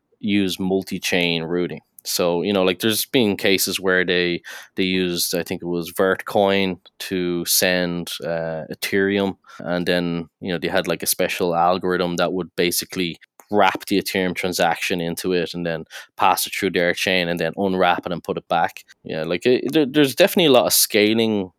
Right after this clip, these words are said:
ways. Side chains are definitely, you know, probably the most, uh, effective at the moment,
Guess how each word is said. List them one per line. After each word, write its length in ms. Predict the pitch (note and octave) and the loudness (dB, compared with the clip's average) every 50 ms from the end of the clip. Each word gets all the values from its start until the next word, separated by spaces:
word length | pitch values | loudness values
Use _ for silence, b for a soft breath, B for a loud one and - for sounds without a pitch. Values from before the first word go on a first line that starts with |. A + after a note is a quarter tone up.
| _ _ _ _ | _ _ _ _
ways. 600 | G2 F#2+ F#2+ F#2 G2 A2+ C3 C#3+ F3+ F3+ - - - - | -2 2 4 4 4 4 4 2 0 -2 -4 -6 -4 -4
Side 340 | - - A2 G#2+ A2 A2 | 0 4 6 6 6 4
chains 320 | - - A#2 G#2 G#2+ G#2 G#2 | 4 2 2 2 2 2 0
are 60 | G2 | 0
definitely, 640 | - F#2+ G2 F#2 - - G2+ F#2+ F2+ F2+ F2 - _ | 2 2 2 2 2 0 0 0 0 -2 -4 -6 _
you 80 | - F2+ | -8 -6
know, 140 | F2 F2 - | -6 -6 -4
probably 400 | - F#2+ F#2 F#2 F#2+ F2+ E2+ - _ _ _ _ _ _ | -4 -4 -4 -2 -4 -6 -8 -12 _ _ _ _ _ _
the 60 | - G2+ | -4 0
most, 500 | G2 F#2+ G2 F#2+ - - - - - F#2 | 0 2 0 0 0 -2 -4 -2 0 0
uh, 240 | F#2 F2+ F2+ F2 - | 0 2 0 0 -2
effective 440 | - - - A2 G2 - - - G#2 | -4 0 0 0 0 0 -2 -2 -2
at 120 | G#2+ - | -2 0
the 80 | - A2+ | 0 0
moment, 400 | A2 G#2+ A2+ A#2+ B2+ C3+ - - | 2 2 2 2 2 0 -2 -6